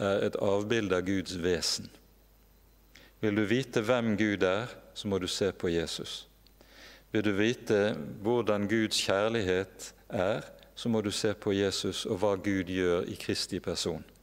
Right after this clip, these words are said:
nemlig å ofre seg selv på et kors. Det er der Gud åpenbarer hvem han er, og det er der du lærer ham å kjenne som den han er. Her i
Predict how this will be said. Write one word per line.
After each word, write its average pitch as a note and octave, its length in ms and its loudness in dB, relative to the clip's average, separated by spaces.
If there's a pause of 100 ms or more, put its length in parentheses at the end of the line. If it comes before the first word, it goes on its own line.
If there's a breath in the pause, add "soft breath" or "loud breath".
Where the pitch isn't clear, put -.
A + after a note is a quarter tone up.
(1080 soft breath)
nemlig G2 560 0 (320 loud breath)
å G#2 220 0
ofre A2 260 -4
seg G2+ 240 0
selv F2 380 0
på F2 100 -2
et - 160 -6
kors. - 380 -6 (1400 soft breath)
Det G2 160 2
er F#2 160 -2
der G2 380 2 (100)
Gud F#2 380 0 (100)
åpenbarer F#2 880 0
hvem A2 280 0
han E2+ 200 0
er, A2+ 220 -4 (180)
og G2 100 -4
det F2 120 -2
er F2 80 0
der G2+ 180 2
du E2+ 100 0
lærer F2 380 0
ham E2+ 240 -2
å E2+ 80 -4
kjenne F#2 400 -2 (300 loud breath)
som A#2+ 560 0 (140)
den F#2 420 0 (240)
han F2 240 0 (180)
er. D#2 300 -4 (1900 loud breath)
Her C#3 240 2
i A#2 100 2